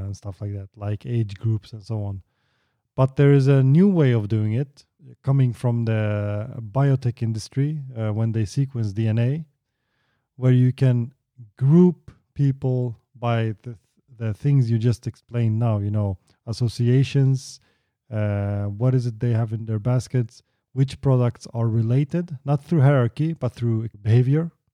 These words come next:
customer behavior, uh, what products are must-haves, what products do not seem very important, but they are a driver, you know, for other products and stuff like that. And this is something traditionally, even though you had it in school,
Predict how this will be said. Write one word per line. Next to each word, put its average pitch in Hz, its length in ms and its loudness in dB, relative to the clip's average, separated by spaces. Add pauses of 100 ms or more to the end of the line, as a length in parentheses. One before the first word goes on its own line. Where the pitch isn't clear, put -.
(320)
customer 113 320 2
behavior, 117 440 0 (720)
uh, 110 220 -2
what 131 300 0
products 139 420 2
are 113 180 -6
must-haves, 147 920 -2
what 135 320 -2
products 135 600 0 (300)
do 123 160 0
not 160 260 2
seem 170 340 0
very 143 300 4
important, 123 800 0
but - 220 -6
they 123 120 0
are 117 320 2
a 113 80 -2
driver, 131 580 2
you 143 140 0
know, 139 240 2
for 123 260 -2
other 139 320 2
products 135 640 0
and 127 100 0
stuff 113 280 -2
like 107 140 -4
that. 98 220 -8
And 110 140 -4
this 139 180 -2
is 139 120 -6
something 135 360 -2
traditionally, 117 840 -2 (420)
even 143 260 2
though 143 120 6
you 143 260 4
had 131 240 2
it 117 120 -2
in 110 100 -4
school, 110 500 -2